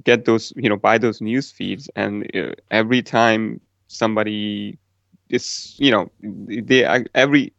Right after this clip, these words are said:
all the information is out on the internet for every user. There is, you know, uh, so basically, if the user is searching,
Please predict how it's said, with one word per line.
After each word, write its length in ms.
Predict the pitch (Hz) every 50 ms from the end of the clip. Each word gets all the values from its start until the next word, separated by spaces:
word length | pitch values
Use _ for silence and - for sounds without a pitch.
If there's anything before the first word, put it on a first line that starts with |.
| _ -
all 160 | 127 131 143
the 80 | 147 139
information 460 | 131 - - 120 117 110 - 110 107
is 60 | 101 - - 110
out 180 | 107 107 110
on 80 | 107 104
the 80 | 101 101
internet 380 | 104 104 104 98 95 101 - - _ _ _ _ _
for 100 | - -
every 220 | 82 110 104 95 98
user. 380 | 98 104 104 98 - 95 98 101
There 160 | 107 107 104
is, 220 | 98 95 - - - - - -
you 120 | 113 113
know, 160 | 104 92 87 - - - - - - - _ _ _ _ - 110
uh, 240 | 107 104 104 104 104 - - - _ _ _ _ _ - 117 - _ _ _
so 140 | - - 131
basically, 420 | 123 139 147 - 165 170 151 131
if 100 | 131 131
the 120 | - - 123
user 340 | 117 127 151 170 175 147 135
is 140 | 120 -
searching, 640 | - - - 135 139 131 - - 113 107 82 - 139